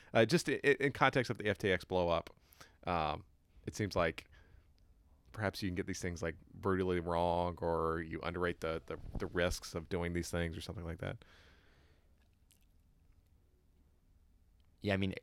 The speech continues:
Speaker 2: obviously, expected value has in the word guess.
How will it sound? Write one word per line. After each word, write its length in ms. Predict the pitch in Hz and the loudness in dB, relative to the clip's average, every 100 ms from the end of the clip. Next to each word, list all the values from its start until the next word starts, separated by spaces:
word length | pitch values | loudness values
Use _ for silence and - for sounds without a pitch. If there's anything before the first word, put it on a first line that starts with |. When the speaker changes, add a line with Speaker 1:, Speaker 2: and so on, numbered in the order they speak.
| - | -2
Speaker 2:
obviously, 320 | 104 104 98 | 0 2 0
expected 460 | - - 107 - 95 | -2 4 4 6 6
value 460 | 90 90 87 82 | 8 8 6 2
has 320 | - 92 90 82 | 2 6 6 6
in 240 | 104 98 | -4 0
the 80 | 92 | 2
word 400 | 98 87 85 78 - _ - | 2 2 0 -6 -12 _ -6
guess. 540 | 95 90 87 - - | 2 2 2 0 0